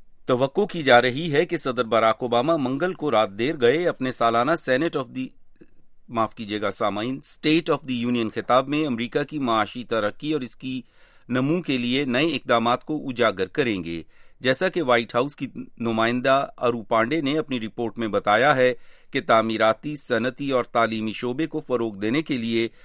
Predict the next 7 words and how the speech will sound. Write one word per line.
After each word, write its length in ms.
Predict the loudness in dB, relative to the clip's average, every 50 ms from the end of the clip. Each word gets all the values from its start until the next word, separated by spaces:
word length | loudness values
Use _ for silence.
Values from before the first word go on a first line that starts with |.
| -20 -20 -18 -10
صدر 340 | -4 -2 4 4 6 6
اپنی 260 | 6 2 0 -2 -2 -2
انتظامیہ 540 | -2 -2 -2 2 2 2 4 4 2 0
کے 140 | 0 -2 -2
منصوبوں 540 | -2 -2 -4 -6 -6 -8 -8 -4 -4 -4 -2
کا 140 | -2 -2 -2
جائزہ 460 | 0 2 2 2 2 0 -2 -2